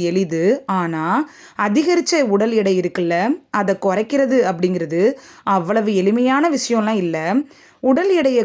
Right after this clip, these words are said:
குறைக்க நினைக்கிறவங்க பின்பற்றாத விஷயமே இருக்க முடியாது. ஆனாலும் சரியான முடிவு கிடைக்காம நம்மள பலரும் அவதிப்படுறோம். உடல் எடையை குறைக்க விரும்பணும்னா நம்மளோட உணவுல எலுமிச்சையை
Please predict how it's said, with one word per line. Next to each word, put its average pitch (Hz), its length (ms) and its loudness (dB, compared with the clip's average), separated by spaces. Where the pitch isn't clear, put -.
குறைக்க 196 380 0
நினைக்கிறவங்க 180 540 -2
பின்பற்றாத 240 800 0
விஷயமே 254 440 2
இருக்க 208 280 0
முடியாது. 175 460 0
ஆனாலும் 180 520 0
சரியான 208 600 0
முடிவு 226 340 0
கிடைக்காம 180 400 -2
நம்மள 302 400 4
பலரும் 208 340 2
அவதிப்படுறோம். 180 720 0
உடல் 254 320 2
எடையை 262 260 0
குறைக்க 202 340 0
விரும்பணும்னா 180 560 0
நம்மளோட 208 320 4
உணவுல 247 340 2
எலுமிச்சையை 349 460 2